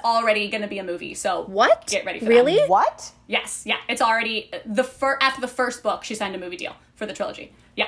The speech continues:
Speaker 2: Oh my gosh.
Speaker 1: Um, yeah.
Speaker 3: Wow.
Speaker 2: Well, now I have to read it.
Speaker 1: Also, yes, also, Tomi, incredible. When the first book came out, she was twenty-four.
Speaker 2: Are you serious?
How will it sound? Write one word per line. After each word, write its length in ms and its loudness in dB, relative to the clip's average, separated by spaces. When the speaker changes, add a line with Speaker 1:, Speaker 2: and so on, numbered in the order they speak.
Speaker 2:
Oh 140 8
my 160 6
gosh. 580 4
Speaker 1:
Um, 80 -18
yeah. 260 4
Speaker 3:
Wow. 20 4
Speaker 2:
Well, 200 6
now 160 4
I 100 4
have 300 4
to 60 2
read 80 0
it. 60 4
Speaker 1:
Also, 460 2
yes, 400 -4
also, 480 2
Tomi, 500 -6
incredible. 580 -2
When 220 -2
the 100 0
first 340 -8
book 180 -2
came 180 -12
out, 320 -4
she 160 -4
was 280 -4
twenty-four. 760 -6
Speaker 2:
Are 40 -2
you 80 0
serious? 640 -4